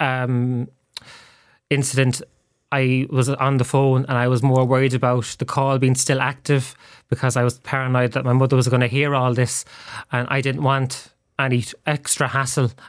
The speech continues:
And to me, that extra hassle was th-, my parents finding out, going to the school, and then for me having to actually point out these bullies who were picking on me,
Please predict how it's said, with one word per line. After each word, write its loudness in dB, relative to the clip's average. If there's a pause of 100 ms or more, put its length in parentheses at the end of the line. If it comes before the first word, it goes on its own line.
And 0
to -4
me, 2
that 0
extra -4
hassle 0
was 0 (960)
th-, -6
my 2
parents -2
finding 0
out, 0
going 2
to -6
the -4
school, 4 (200)
and 0
then 4
for -4
me 4
having 2
to -4
actually 0
point 0
out 2
these 2
bullies 2
who 0
were 2
picking 0
on 2
me, 2